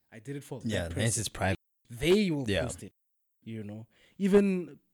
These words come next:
Speaker 1: commissions that I do, um, I ask, let's say I, I drew someone, right?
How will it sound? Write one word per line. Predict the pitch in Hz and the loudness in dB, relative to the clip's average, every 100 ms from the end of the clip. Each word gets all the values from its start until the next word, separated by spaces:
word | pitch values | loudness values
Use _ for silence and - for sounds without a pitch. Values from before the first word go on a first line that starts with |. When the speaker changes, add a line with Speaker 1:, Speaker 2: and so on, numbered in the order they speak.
| - | -6
Speaker 1:
commissions | 151 165 165 165 120 | 0 0 2 -2 -2
that | 135 | -2
I | 131 120 | 0 -2
do, | 104 143 147 143 165 _ _ _ _ _ _ _ _ _ | -2 0 2 0 -6 _ _ _ _ _ _ _ _ _
um, | 123 123 113 101 92 104 _ _ _ _ _ _ - | -4 -2 -2 -4 -8 -16 _ _ _ _ _ _ -6
I | 151 151 | 0 2
ask, | 170 - - | 2 -2 -6
let's | 147 165 | -4 -2
say | 175 160 151 135 | 0 0 -2 -6
I, | 123 117 | -8 -6
I | 110 | -8
drew | - 131 | -8 -8
someone, | - 104 78 73 | -8 -10 -14 -18
right? | 107 | -18